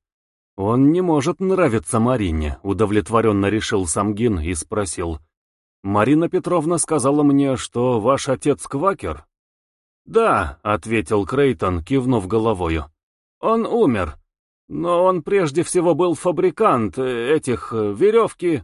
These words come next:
толстые, тонкие. Теперь это делает мой старший брат». И, показав весёлые зубы, Крейтон завязал пальцем в воздухе узел, шутливо говоря: «Это очень полезно, верёвки».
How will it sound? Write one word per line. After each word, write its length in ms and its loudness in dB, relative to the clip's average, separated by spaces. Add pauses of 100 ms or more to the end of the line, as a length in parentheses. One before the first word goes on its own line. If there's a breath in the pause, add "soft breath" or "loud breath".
(140)
толстые, 680 0
тонкие. 760 0 (560)
Теперь 280 0
это 180 0
делает 460 4
мой 200 2
старший 480 -4
брат». 420 -2 (1300)
И, 80 -4
показав 540 0
весёлые 560 2
зубы, 440 2
Крейтон 560 2
завязал 540 2
пальцем 540 0
в 60 -4
воздухе 680 0
узел, 540 0
шутливо 540 0
говоря: 520 -2 (640)
«Это 440 2
очень 460 -2
полезно, 640 0
верёвки». 760 -2